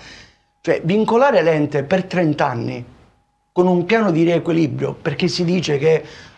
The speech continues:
abbiamo avuto fretta perché non abbiamo aspettato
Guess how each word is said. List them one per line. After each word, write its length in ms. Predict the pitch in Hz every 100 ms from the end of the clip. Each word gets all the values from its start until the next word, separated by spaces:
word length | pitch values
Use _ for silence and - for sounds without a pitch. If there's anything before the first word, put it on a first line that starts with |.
| -
abbiamo 300 | 147 175 175
avuto 320 | 170 175 170
fretta 340 | 208 233 -
perché 220 | 165 143
non 100 | 147
abbiamo 540 | 156 156 180 170 156 -
aspettato 960 | - 156 - 156 - 180 180 160 143